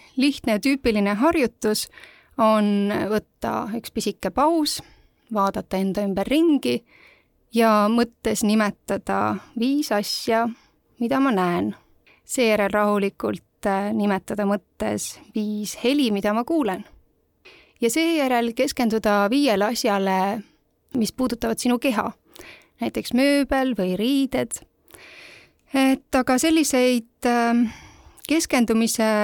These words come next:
ja tähelepanu suunamise harjutusi ja pisikesi pause saab päeva jooksul veel, äh, väga mitmeid teha. Näiteks, äh, saab võtta teadlikult pausi, et märgata, millega ma parasjagu tegelen, mis on see tööülesanne tõepoolest,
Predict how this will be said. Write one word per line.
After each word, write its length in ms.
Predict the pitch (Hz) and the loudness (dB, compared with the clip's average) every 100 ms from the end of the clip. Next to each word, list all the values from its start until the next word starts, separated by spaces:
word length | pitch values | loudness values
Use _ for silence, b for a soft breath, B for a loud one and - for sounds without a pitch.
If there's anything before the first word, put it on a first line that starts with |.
| 214 214 B B | 0 -2 B B
ja 120 | 214 | -2
tähelepanu 520 | 247 262 247 214 214 | 0 2 2 2 0
suunamise 500 | 208 254 233 214 220 | 0 2 2 0 0
harjutusi 680 | 208 254 277 226 208 202 208 | 0 2 0 -2 -2 -2 0
ja 120 | 202 214 | 0 0
pisikesi 440 | 240 240 202 208 | 0 0 -2 -2
pause 420 | - 269 240 202 | 2 2 2 0
saab 160 | 196 202 | -2 0
päeva 280 | 240 240 208 | 2 2 2
jooksul 280 | 208 - 214 | 0 -2 -2
veel, 280 | 214 214 220 | 0 2 0
äh, 220 | 220 233 | 0 0
väga 220 | 269 254 | 0 2
mitmeid 400 | 320 - 233 - | 0 0 -2 -2
teha. 260 | 240 208 220 220 B B B B B | -2 0 0 -2 B B B B B
Näiteks, 720 | 254 233 - 220 - - 226 | -2 -2 -4 -6 -6 -4 0
äh, 160 | 208 233 233 | 0 0 -2
saab 380 | 226 208 202 - | 0 0 0 -2
võtta 640 | - _ - 196 214 220 | -4 _ -2 0 0 -2
teadlikult 600 | - 226 208 202 190 208 - | 2 2 2 -2 -6 -6 -2
pausi, 400 | 214 226 220 202 | 0 2 0 -2
et 140 | 185 208 | -2 0
märgata, 720 | 214 226 208 190 - 196 190 | 0 0 -2 -4 -4 -2 0
millega 420 | 208 226 202 196 | 2 2 0 0
ma 120 | 190 | -4
parasjagu 500 | 185 202 190 202 - | -2 -2 -2 -4 -8
tegelen, 560 | 180 302 311 320 311 311 | -6 -4 0 2 4 4
mis 160 | 233 202 | 2 -2
on 80 | 180 | -6
see 120 | 180 | -6
tööülesanne 800 | 202 202 202 302 285 240 214 220 | -4 -2 0 0 0 2 2 2
tõepoolest, 580 | 247 233 233 233 202 | 0 0 0 0 -2